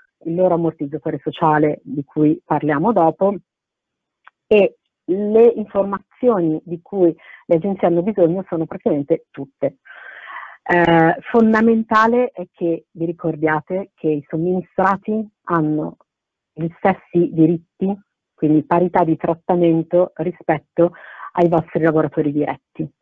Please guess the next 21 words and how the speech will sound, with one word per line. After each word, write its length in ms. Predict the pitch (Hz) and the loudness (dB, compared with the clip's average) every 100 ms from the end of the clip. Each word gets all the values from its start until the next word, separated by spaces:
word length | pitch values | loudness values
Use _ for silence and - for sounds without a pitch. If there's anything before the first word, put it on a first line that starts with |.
| - - - _ | -20 -20 -20 _
Questo 320 | 220 - 175 | 0 0 0
vuol 240 | 180 180 | 2 2
dire 320 | 165 170 165 165 | 4 4 2 0
che 320 | 180 147 143 _ _ _ _ _ - | 0 0 -2 _ _ _ _ _ 2
se 340 | 196 226 - | 4 4 0
il 160 | - 185 | -8 -2
lavoratore 640 | 180 190 180 208 214 214 - | 0 2 0 0 0 0 -4
diretto, 840 | 170 180 180 - _ - 151 151 _ _ _ _ _ | -2 0 0 -4 _ -6 -6 -8 _ _ _ _ _
ehm, 960 | - 156 151 151 165 165 160 175 170 165 _ - | -2 0 0 -2 -4 -6 -8 -10 -12 -14 _ -2
è 140 | 185 | 2
a 160 | 185 170 | 2 0
casa 460 | 190 160 151 147 | 0 0 -2 -6
zero 240 | 151 180 175 | -2 2 2
ore, 360 | 160 165 202 - _ - | 2 0 -4 -8 _ -10
il 140 | 180 | -8
somministrato 680 | - 165 180 - 165 151 185 | -2 -2 -2 -2 -2 0 -2
è 80 | 170 | -4
a 40 | 165 | -4
casa 260 | 147 151 139 | -4 -6 -6
zero 240 | 147 143 | -6 -6
ore. 240 | 151 160 | -8 -12